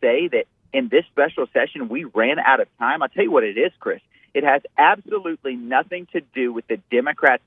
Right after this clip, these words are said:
coming out against school choice because, I, I, you know, I think you said it one time, we can expect Democrats to do the bidding against their voters and to go after it for the teachers' unions and,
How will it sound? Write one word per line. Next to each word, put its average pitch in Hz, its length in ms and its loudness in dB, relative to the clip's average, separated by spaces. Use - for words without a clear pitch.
coming 143 260 -6
out 120 160 0
against 110 280 -10
school 123 180 -6
choice 113 300 -2
because, 156 220 4
I, - 160 6
I, 190 160 0
you 208 80 -10
know, 196 120 -4
I 190 100 -2
think 214 220 -16
you 208 220 -16
said 127 140 0
it 101 160 -6
one 113 180 -4
time, 110 300 -4
we 262 100 -4
can 277 140 -10
expect - 560 0
Democrats 123 580 2
to 160 120 2
do 170 600 2
the 143 80 2
bidding 143 460 0
against 147 520 -6
their 127 220 4
voters 107 480 0
and 127 180 -10
to 135 60 -4
go 143 300 2
after 131 320 2
it 120 80 -8
for 113 80 -16
the - 180 -20
teachers' 180 320 -12
unions 143 360 -10
and, 104 100 -6